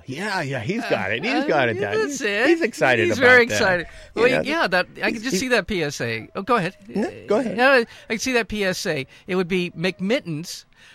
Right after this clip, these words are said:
Speaker 2: you know, uh, speaking instead of McGruff, the crime dog, it would be McMittens, the car riding dog.
Speaker 1: Uh-huh.
Speaker 2: And then you would see him, you know, strapped to the top of a car, and that would have been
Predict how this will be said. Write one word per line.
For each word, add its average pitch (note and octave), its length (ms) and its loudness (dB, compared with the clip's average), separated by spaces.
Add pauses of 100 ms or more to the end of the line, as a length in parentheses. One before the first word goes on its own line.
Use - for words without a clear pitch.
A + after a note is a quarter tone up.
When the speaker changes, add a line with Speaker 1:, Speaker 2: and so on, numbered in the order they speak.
(120)
Speaker 2:
you E3 80 -8
know, E3 320 2
uh, D3 240 2
speaking G3+ 400 -4
instead F#3+ 240 -4
of E3+ 60 -6
McGruff, D#3+ 360 -2
the - 80 -12
crime E3+ 280 -4
dog, G#3+ 200 -4
it G3 40 -8
would D#3+ 80 -12
be E3+ 100 -6
McMittens, E3 560 -8
the D3 340 -4
car G#3+ 260 -2
riding F#3+ 380 -4
dog. G#2+ 260 -6
Speaker 1:
Uh-huh. D3+ 280 2
Speaker 2:
And E3 120 -2
then D#3+ 220 -2
you D3+ 120 -4
would D3+ 140 -8
see C#3 240 -8
him, C3 360 -10
you F3+ 100 -8
know, C3+ 160 -6
strapped C#3 440 -6
to - 60 -12
the C#3 100 -10
top B2+ 340 -4
of C3+ 100 -12
a D#3 140 -8
car, A#2+ 360 -6
and A#2 280 -10
that A#2 100 -10
would A#2 80 -10
have A#2 60 -16
been C#3+ 220 -12